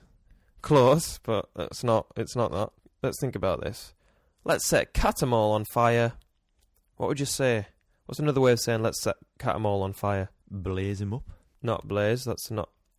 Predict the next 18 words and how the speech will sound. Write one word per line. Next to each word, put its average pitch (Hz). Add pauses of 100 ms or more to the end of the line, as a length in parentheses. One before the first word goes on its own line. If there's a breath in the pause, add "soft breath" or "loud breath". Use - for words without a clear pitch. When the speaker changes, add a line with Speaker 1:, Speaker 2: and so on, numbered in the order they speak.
(160)
Speaker 1:
I 98
mean, 95 (320)
there 107
might 107
be 104
a -
team -
called 92 (400)
Blaze 95
Him 92
Up. - (400)
Okay, 120
it's, 101 (340)
it's -
an - (100)
English 151
Premiership 120
team. 98